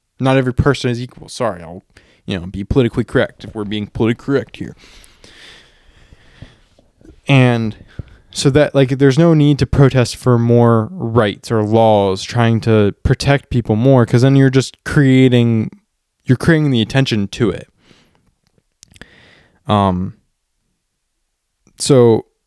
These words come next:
yeah, like I said, it's a people problem. So you have to figure out how to change people's hearts, which is pretty much impossible, but it can be done. And I don't think,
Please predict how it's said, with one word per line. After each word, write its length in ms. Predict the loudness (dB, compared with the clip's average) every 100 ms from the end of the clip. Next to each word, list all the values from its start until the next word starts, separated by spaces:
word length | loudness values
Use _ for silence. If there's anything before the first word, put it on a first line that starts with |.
| _ _ _ _
yeah, 120 | 0
like 80 | 0
I 40 | 2
said, 200 | 0 -2
it's 140 | -2
a 80 | -2
people 420 | 0 0 2 0
problem. 320 | 2 -2 -4
So 140 | -4 -4
you 20 |
have 80 | -4
to 80 | -2
figure 300 | -2 0 0
out 60 |
how 80 | -2
to 100 | -6
change 500 | -6 -8 -6 -6 -8
people's 380 | -8 -6 -6 -4
hearts, 480 | -2 -2 -4 -18 -20 _ _ _ _ _ _ -4
which 320 | -2 -2 -4
is 240 | -6 -6
pretty 260 | -6 0 2
much 260 | 4 2
impossible, 800 | 0 0 0 0 -4 -10 -12 -16 _ _ _
but 100 | -2
it 80 | -2
can 160 | -2 -2
be 140 | -2
done. 360 | -2 2 2 0
And 140 | -2
I 60 | -4
don't 340 | 0 -2 -2
think, 220 | -6 -8